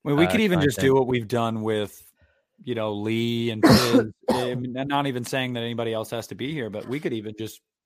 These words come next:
Speaker 1: cover the Child's Play franchise, you know, talk about our first memories of each movie, like,
Speaker 2: Yeah.
Speaker 1: all that type of stuff.
Speaker 2: I think people would probably like that a lot. So
Speaker 1: Yeah.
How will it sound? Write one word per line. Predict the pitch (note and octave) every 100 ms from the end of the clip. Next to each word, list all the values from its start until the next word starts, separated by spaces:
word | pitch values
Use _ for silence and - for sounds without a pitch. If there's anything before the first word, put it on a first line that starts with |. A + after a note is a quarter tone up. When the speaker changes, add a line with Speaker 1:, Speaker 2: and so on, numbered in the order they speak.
| _ _ _ -
Speaker 1:
cover | - A2+ C#3
the | A#2+
Child's | - A#2 A#2 C3+
Play | - C3 B2
franchise, | B2 A#2+ C#3+ G2 E2 -
you | G#2
know, | G2+
talk | A2+ A2+
about | A#2 A#2+
our |
first | A2+ B2 -
memories | B2 B2+ A#2
of | A2+
each | A#2 -
movie, | B2 C#3 C3 C3 B2+
like, | A2+ G#2 - - _ _ _ -
Speaker 2:
Yeah. | A2 G2
Speaker 1:
all | A#2
that | A#2 -
type | G#2 -
of |
stuff. | - G2 - _ _ - -
Speaker 2:
I | A#2
think | A2+ A2
people | A2 G#2+
would | G2+
probably | A2 G2+ G#2 G2+
like | G2 G2
that | G#2
a | G#2
lot. | G#2 G#2 G#2+ _ _ _ _ _ _ _ _ _ _ _ _
So | - G2+
Speaker 1:
Yeah. | F#2+